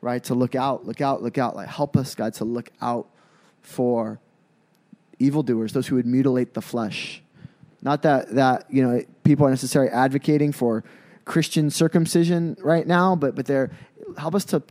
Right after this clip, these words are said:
discern what it is for our day and our age that would seek to add to the work of Jesus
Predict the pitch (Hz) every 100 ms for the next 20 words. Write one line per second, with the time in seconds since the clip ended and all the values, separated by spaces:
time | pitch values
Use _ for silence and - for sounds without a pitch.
0 | - 135 - - 147 156 139 117 123 -
1 | 135 151 160 156 - 123 - 143 160 143
2 | 135 131 127 - 120 - 131 139 113 120
3 | 110 - - - - 127 123 113 - 139
4 | - - 135 127 135 127 123 117 110 -
5 | 110 110 113 107 104 113 -